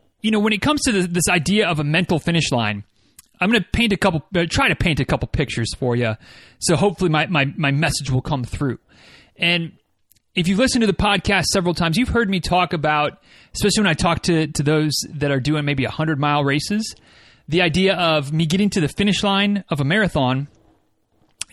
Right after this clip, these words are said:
and going, you know, "This is it. I'm done. Far enough. Twenty-six point two miles. That's good enough." Uh, and, and not being able to wrap my head around the idea of, of going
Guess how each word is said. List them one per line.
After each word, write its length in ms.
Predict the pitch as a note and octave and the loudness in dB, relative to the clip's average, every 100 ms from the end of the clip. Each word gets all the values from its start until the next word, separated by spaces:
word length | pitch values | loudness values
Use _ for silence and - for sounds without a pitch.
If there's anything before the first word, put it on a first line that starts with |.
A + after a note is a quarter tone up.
| - | -4
and 180 | C#3+ C#3 | -2 0
going, 440 | D#3 D3+ C3+ B2 - _ _ _ - | 0 2 0 -2 -8 _ _ _ -6
you 100 | C#3+ | 0
know, 60 | B2+ | 2
"This 140 | D#3+ | 2
is 80 | E3+ | 2
it. 180 | C4 A#3+ - _ _ - | 2 0 -6 _ _ -4
I'm 140 | D#3 | -2
done. 320 | D3 A#3 C3 - | 2 0 0 -6
Far 220 | - G3+ | 0 2
enough. 240 | A3 E3 - | 4 2 0
Twenty-six 460 | G#3+ A3+ A3+ F#3 | 0 0 0 -2
point 300 | - G#3+ F3 | 0 -2 0
two 120 | A3 | 0
miles. 360 | G#3 A3 A3+ G#3 - | 2 2 2 2 -2
That's 280 | C#3 F3 - | -2 -2 0
good 140 | F#3+ | 0
enough." 360 | E3+ G#3 G3 - - - - - | 2 2 0 -4 -20 -20 -16 -4
Uh, 240 | D#3+ D3 - | 0 0 2
and, 200 | D#3+ E3 | 0 0
and 340 | E3 D3+ B2 | 0 0 0
not 300 | D#3+ F#3 F3 | 0 2 2
being 120 | G3 | 2
able 140 | G3 E3+ | 2 2
to 80 | C#3 | 2
wrap 200 | F#3 F3+ | 0 0
my 80 | |
head 180 | D3+ F3+ | 0 0
around 240 | F#3 E3+ D#3+ | 2 2 0
the 160 | D3 | -2
idea 440 | C#3+ C#3+ D3 E3+ D#3+ | -2 -2 0 0 0
of, 360 | D3+ B2+ C3 _ - | -2 -6 -10 _ -4
of 240 | C3+ C3 | -2 0
going 460 | D3+ F#3+ E3+ D3 | 0 2 0 0